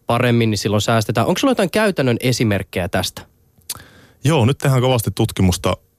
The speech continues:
Speaker 2: esimerkiksi siitä, että miten tällaiset työhyvinvointiohjelmat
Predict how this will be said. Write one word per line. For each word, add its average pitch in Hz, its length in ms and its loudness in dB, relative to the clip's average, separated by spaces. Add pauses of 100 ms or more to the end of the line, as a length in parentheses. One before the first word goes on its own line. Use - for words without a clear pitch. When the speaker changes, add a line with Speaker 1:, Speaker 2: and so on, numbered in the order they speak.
(260)
Speaker 2:
esimerkiksi 95 580 0
siitä, 95 420 2
että 80 180 -2
miten 104 320 2
tällaiset 85 400 0
työhyvinvointiohjelmat 85 1300 0